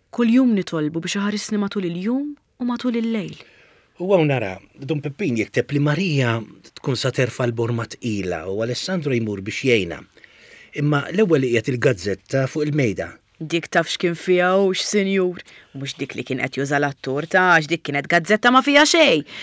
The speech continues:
Speaker 1: Imma suppost li kellu Alessandro kienet gazzetta b'xi stampi,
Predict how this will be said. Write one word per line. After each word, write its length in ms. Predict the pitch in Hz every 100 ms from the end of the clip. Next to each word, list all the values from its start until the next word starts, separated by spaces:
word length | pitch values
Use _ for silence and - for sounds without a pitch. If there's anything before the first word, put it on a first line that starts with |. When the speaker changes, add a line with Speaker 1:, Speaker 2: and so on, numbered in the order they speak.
| - -
Speaker 1:
Imma 160 | 294 269
suppost 600 | 262 214 - 233 269 -
li 80 | 233
kellu 240 | 226 220 208
Alessandro 520 | 196 202 294 285 220
kienet 220 | 220 214 180
gazzetta 560 | 190 170 170 165 -
b'xi 200 | 165 - 233
stampi, 520 | - 247 233 214 240